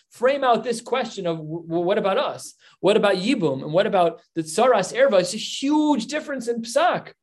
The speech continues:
It's the difference between a mitzvah d'oraisa and an isser d'oraisa. So says the Gemara, two answers.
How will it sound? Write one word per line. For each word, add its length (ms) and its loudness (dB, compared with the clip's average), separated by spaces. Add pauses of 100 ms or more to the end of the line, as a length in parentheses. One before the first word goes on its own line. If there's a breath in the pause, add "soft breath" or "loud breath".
(320)
It's 180 -2
the 80 0
difference 460 -2
between 260 -4
a 60 2
mitzvah 500 0
d'oraisa 560 6
and 40 -2
an 80 -4 (140)
isser 240 -4
d'oraisa. 640 0 (680)
So 120 -20
says 340 -6
the 80 -8
Gemara, 680 0
two 160 -6
answers. 600 -10